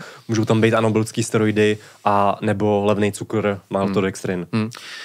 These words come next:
Speaker 2: No a teď, eh, jdeme úplně na poslední část. Prosím vás, eh,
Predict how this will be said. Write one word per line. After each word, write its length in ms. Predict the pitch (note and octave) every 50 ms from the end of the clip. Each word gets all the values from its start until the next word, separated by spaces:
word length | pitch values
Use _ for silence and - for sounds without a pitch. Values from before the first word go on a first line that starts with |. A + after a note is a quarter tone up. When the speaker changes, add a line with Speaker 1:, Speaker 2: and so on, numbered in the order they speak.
| - - -
Speaker 2:
No 140 | - D#3+ F#3
a 120 | F#3 F3+
teď, 200 | D3+ F3+ E3 -
eh, 260 | D#3+ E3 D3+ D3+ D3 C#3+
jdeme 180 | D3+ D#3 E3
úplně 200 | D#3+ C#3 E3 F3
na 60 | E3
poslední 340 | C3 B2 A#2 C#3+ D3 D3 D3
část. 300 | B2+ - A#2+ A2 G2+ -
Prosím 220 | - A2+ - C#3 C3+
vás, 260 | B2+ A#2+ - -
eh, 40 | -